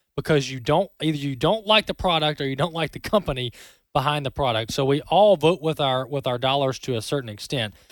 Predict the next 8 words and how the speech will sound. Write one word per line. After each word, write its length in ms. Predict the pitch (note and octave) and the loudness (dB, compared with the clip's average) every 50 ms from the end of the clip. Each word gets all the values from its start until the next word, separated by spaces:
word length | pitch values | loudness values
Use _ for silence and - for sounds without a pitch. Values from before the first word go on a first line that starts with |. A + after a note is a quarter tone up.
| - _ - | -20 _ -4
And 120 | C#3+ D3 D3 | -2 0 0
I 60 | D3 | 2
know 320 | D3+ E3 F3+ G3 F#3+ F#3 - - | 4 4 6 6 4 2 0 -4
in, 100 | D3 C#3+ | -6 -4
in 160 | - D3 C#3+ C#3 | -4 -4 -4 -4
America's 880 | C3 C3 C#3+ D#3+ F#3 F#3+ E3+ - - D#3 D3 C#3 B2+ - - - - - - | -4 -2 0 2 2 2 2 2 0 0 0 0 -2 -4 -6 -6 -8 -8 -8
economy, 880 | - C#3 - - - - D#3 E3 E3+ D#3 C#3 A#2+ A2 G#2 G#2 G#2 G#2+ - _ _ _ _ _ _ _ _ _ _ _ - | -8 -8 -6 -6 -6 -4 -2 -2 0 0 -2 -2 -2 -4 -4 -4 -6 -8 _ _ _ _ _ _ _ _ _ _ _ -2
uh, 120 | C3+ C3+ | 0 0